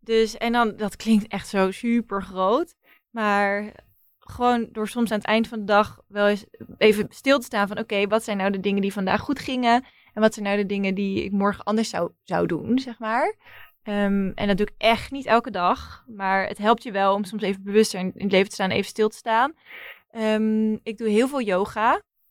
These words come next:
eh, voornamelijk de laatste tijd. Heel veel yoga, en, maar in ieder geval sowieso heel veel aan beweging. En dat is echt iets,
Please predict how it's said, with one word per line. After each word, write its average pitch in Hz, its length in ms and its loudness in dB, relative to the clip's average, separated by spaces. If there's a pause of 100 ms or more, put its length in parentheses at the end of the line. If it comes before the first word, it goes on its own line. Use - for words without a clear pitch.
eh, 202 340 0 (100)
voornamelijk 220 600 0
de 208 80 -10
laatste 208 400 0
tijd. 202 480 0
Heel 214 180 -2
veel 202 120 -6
yoga, 208 480 0
en, 190 400 -4
maar 208 140 -4
in 202 60 2
ieder 226 160 4
geval 214 180 -12
sowieso 214 320 0
heel 208 200 2
veel 202 120 -6
aan 196 120 -2
beweging. 202 640 0
En 190 100 -4
dat 185 140 -2
is - 120 -12
echt - 260 0
iets, - 320 -2